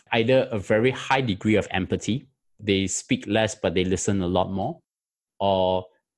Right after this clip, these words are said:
they are just <laughs> totally psychotically driven to get something done, and they speak less and they have no empathy.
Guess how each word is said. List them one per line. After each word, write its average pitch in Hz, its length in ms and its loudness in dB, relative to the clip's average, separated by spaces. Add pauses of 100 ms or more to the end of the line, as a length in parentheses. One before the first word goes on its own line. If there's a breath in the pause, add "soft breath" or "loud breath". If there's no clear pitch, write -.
(200)
they 107 100 4
are 95 140 4
just - 640 0
<laughs> - 40 -16
totally 131 600 2
psychotically 107 1000 0
driven 95 540 0 (540 soft breath)
to 110 60 0
get 92 200 2
something 95 380 2
done, 98 200 2
and 92 160 -2
they 87 80 2
speak - 300 -4
less 92 220 2
and 87 120 2
they 90 60 4
have 78 160 0
no 95 160 0
empathy. 92 560 -8